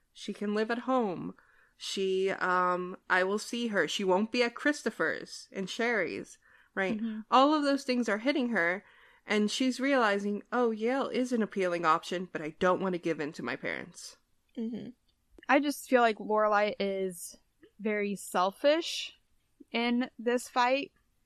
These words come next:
Speaker 2: and is only thinking of her own feelings and not about Rory and what might be best for her, because, yeah, we know how Yale ends, but at the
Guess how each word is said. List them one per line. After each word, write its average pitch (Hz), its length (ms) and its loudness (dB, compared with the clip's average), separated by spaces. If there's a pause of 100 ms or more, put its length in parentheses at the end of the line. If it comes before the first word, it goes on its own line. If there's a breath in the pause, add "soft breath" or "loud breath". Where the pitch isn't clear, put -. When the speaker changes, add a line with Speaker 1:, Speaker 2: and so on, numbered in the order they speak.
(320)
Speaker 2:
and 196 480 -2
is 196 240 -6
only 202 380 -4
thinking 202 540 -8
of 180 460 -4
her 190 240 -4
own 190 260 -2
feelings 233 580 -2
and 190 240 -6
not 180 320 -2
about 175 540 2 (960)
Rory 208 420 6
and 190 180 0
what 190 160 2
might 190 200 -4
be 196 120 -2
best 190 260 2
for - 100 -6
her, 220 200 4
because, 233 320 2
yeah, 202 180 2
we 233 140 0
know 269 120 4
how 269 120 4
Yale 214 360 4
ends, 175 440 -4 (100)
but 196 280 8
at 185 200 2
the 190 200 0